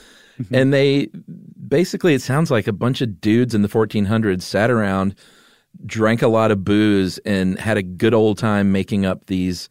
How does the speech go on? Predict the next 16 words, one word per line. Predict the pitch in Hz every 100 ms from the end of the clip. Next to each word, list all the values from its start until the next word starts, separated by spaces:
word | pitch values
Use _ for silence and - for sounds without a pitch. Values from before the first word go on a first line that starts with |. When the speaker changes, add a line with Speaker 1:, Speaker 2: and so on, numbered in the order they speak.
| _
Speaker 2:
nouns | - 95 92
of | 87
assemblage. | 82 - 82 - - - - _ _ _ _
Speaker 1:
Right. | 185 208 - _ -
Which, | 190
so | - 254
it's, | 247 202
which | 208 208
is | 208
really | 240 311
cute | 143 - 247 233 -
in | 143
a | 135
way. | 131 127 131
I | 147
mean, | 165 151 147 143